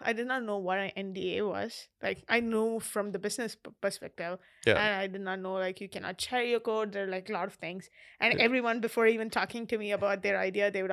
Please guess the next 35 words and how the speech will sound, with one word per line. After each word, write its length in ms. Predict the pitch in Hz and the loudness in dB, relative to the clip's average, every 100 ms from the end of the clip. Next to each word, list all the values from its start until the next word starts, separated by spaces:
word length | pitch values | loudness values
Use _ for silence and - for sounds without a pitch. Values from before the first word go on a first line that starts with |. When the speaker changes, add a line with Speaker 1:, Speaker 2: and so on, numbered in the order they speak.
| 190 | -2
Speaker 1:
ask 140 | - | -6
me 100 | 196 | -6
to 100 | 208 | -6
sign 320 | 208 185 208 | -6 -6 -4
everything 640 | 196 175 185 196 190 202 - | -2 -2 -4 -4 -6 -8 -4
so 160 | 220 | -2
that 300 | 190 101 - _ _ _ - | 0 -2 -4 _ _ _ -2
nothing 300 | 240 262 240 | 2 2 6
wrong 240 | 233 247 | 6 6
happens. 560 | 214 214 208 202 208 - | 4 2 2 -6 -8 -2
Everyone 420 | - 226 233 226 | 2 4 4 2
covered 320 | 214 190 214 185 | 0 -2 -2 -2
their 120 | 190 | -2
base. 320 | 185 - - _ - - - | -2 -2 -4 _ -20 -20 -6
But 140 | - | -2
I 180 | - 254 | 4 4
was 200 | 277 247 | 4 0
building 340 | - 226 214 208 | -4 -4 -4 -2
a 40 | |
couple 200 | 208 185 | -4 -2
of 160 | 202 - 202 | -6 -4 0
all 160 | 214 | 2
those 200 | 208 220 | 2 -2
features 340 | - 208 208 214 | -4 -2 -2 -2
for 120 | 214 | -8
free 500 | - 208 196 262 - _ _ | -6 -6 -4 -6 -8 _ _
Speaker 2:
Mm. 420 | 151 151 131 92 104 | 2 4 4 2 0
Speaker 1:
because 420 | 226 214 185 180 | -2 0 -4 -2
I, 240 | - - _ - | -6 -6 _ -10
I 80 | 180 | -8
thought 300 | 165 165 107 | -4 -2 -2
it's 220 | - - | -4 -6
a 40 | 196 | -8
good 260 | 190 240 - | -2 -2 0
practice. 840 | 208 - 240 277 285 - - | -2 -2 -6 -6 -8 -12 -14